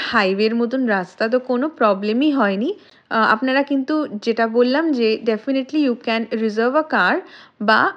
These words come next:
in share বা yes, বাসও কিন্তু আছে, যেটা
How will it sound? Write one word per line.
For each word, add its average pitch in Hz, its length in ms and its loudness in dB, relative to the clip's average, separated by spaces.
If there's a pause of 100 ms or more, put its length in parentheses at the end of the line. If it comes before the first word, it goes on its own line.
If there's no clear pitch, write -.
(220)
in 226 80 2 (180)
share 254 360 2
বা 247 80 6 (160)
yes, 320 180 2 (280)
বাসও 254 360 2 (140)
কিন্তু 254 240 0 (200)
আছে, 185 260 -6 (120)
যেটা 220 160 -2